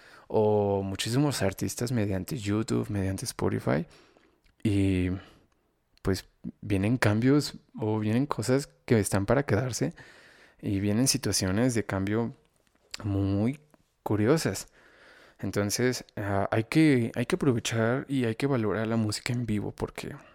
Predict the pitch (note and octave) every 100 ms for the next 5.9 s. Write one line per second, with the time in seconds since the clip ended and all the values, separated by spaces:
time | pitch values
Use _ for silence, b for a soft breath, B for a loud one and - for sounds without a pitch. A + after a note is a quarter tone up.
0 | B _ - G#2+ - A#2 A2 C3 A#2 -
1 | A2+ A2 A2+ - G#2+ G#2 G#2 G#2+ G#2 A#2
2 | - B2 - G#2 G2+ G2+ - A2 G#2 F#2
3 | - - F2+ F#2 - - - - _ -
4 | - C#3+ B B B B B B _ _
5 | _ _ _ - - A#2 D#3 A2+ G#2+